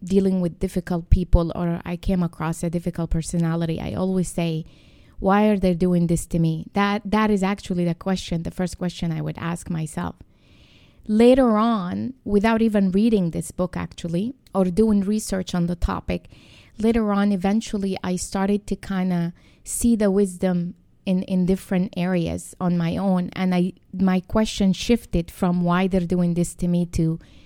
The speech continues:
"what they're trying to teach me." And a lot of this conversation I actually have because, um,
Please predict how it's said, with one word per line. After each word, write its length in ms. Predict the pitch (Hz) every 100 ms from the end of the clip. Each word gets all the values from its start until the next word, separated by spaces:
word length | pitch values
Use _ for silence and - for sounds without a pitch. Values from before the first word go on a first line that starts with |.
| - - -
"what 260 | 190 202 170
they're 160 | 180
trying 380 | 175 - 170 170
to 100 | 170
teach 380 | 170 196 - -
me." 160 | 165 -
And 120 | 185 185
a 40 |
lot 300 | 185 196 233
of 120 | 247
this 340 | 202 208 - -
conversation 840 | - 185 180 175 - 202 202 196
I 120 | 175
actually 420 | 180 180 - 185 170
have 380 | 175 175 175 - - - - -
because, 480 | - 202 196 175 - - _ _ -
um, 460 | 190 190 180 175